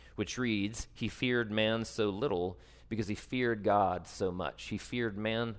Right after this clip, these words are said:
so little because he feared God so much. I pray that one day those words might be said about me. But I'm a recovering coward. I'm simply moving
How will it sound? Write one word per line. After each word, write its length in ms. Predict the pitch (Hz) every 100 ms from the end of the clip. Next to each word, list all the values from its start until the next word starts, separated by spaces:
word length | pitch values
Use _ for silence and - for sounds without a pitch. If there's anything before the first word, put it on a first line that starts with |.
| -
so 240 | - 104
little 520 | 95 90 78 78 85 - - - - -
because 200 | 101 98
he 100 | 92
feared 500 | - 107 101 87 90
God 320 | 92 85 85
so 180 | - 90
much. 460 | 82 - - - - - - -
I 100 | 104
pray 580 | - 160 120 98 98 101
that 180 | 98
one 200 | 98 101
day 120 | 92 92
those 340 | 90 90 90
words 300 | 90 92 92
might 220 | 92 76
be 180 | 85 82
said 440 | - 95 78 78 71 - - -
about 300 | 80 80 67
me. 300 | 90 78 60 - - - - - -
But 120 | 101
I'm 220 | 98 95 -
a 60 |
recovering 480 | 87 - 95 80 85
coward. 460 | 73 90 80 76 76
I'm 180 | 78 76
simply 360 | - 104 82
moving 460 | 80 87 80 73 65